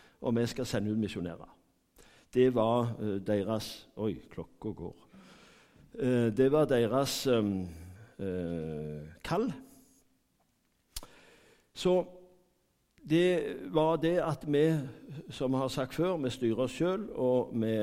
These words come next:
eh, har vår plass der. Nådegavebevegelse, vi vil kalle, vi vil utruste, vil sende. Årsmøtet er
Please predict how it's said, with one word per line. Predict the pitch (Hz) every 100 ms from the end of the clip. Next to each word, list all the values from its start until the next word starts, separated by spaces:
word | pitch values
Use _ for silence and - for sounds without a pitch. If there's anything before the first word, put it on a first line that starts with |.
| 110 104 92 85 - -
eh, | 92 90 90 90 85 85 - -
har | - 120
vår | 120 113 117 -
plass | - 117 - - - 110
der. | 98 92 -
Nådegavebevegelse, | - 175 170 170 180 170 165 165 170 254 170 233 208 - - _ _
vi | 117
vil | 123 143
kalle, | - 151 107 120 131 -
vi | 123
vil | 123 117
utruste, | 117 120 120 - 120 - -
vil | 110 110 -
sende. | - 87 73 78 - -
Årsmøtet | - 175 - - 185 185 190 214 196 - -
er | - 127